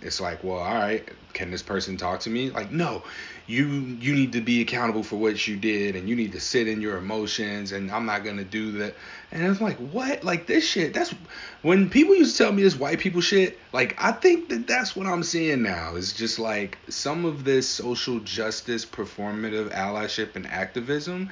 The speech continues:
is, like, the twenty twenty-three version of, like,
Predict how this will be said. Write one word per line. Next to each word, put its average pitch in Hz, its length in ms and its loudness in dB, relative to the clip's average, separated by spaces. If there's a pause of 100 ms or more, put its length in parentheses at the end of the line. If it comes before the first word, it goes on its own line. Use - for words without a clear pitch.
(300)
is, 107 200 -2
like, 95 400 -2
the 95 100 -2
twenty 110 340 -2
twenty-three 101 440 -4
version 92 420 -2
of, 87 140 -8
like, 85 320 -4